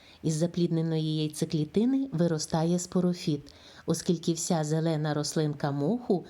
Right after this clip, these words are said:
це є гаметофіт, рослина нестатевого покоління. Спорофіт, який паразитує на гаметофіті,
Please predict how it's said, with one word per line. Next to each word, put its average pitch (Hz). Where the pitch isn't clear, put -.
це 151
є 156
гаметофіт, 147
рослина 170
нестатевого 147
покоління. 143
Спорофіт, 190
який 175
паразитує 214
на 156
гаметофіті, 165